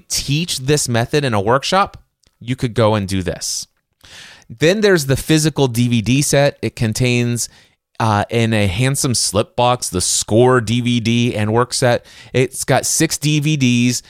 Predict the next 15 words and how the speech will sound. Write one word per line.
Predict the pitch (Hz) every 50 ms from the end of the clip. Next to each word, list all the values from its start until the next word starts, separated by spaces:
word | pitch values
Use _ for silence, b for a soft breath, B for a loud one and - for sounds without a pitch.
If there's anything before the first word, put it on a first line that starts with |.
| B B B B -
and | 113 117 - -
which | - 123 127 - -
is | 127 117 120
all | - - 113 123 131 143
of | 151 143
that | 160 165 147 - -
training, | - - - - 170 147 127 117 113 120 127
that | 120 123 - -
professional | - 123 - - 123 120 - - 143 147
training | 147 - - 156 139 131 123 120
that | 117 120 -
we | 107 110 101
got. | 98 104 95 92 101 - _ B B B B B B B B -
It's | 131 127 -
for, | - - - - 143 147 165 170 170 170 175 160 -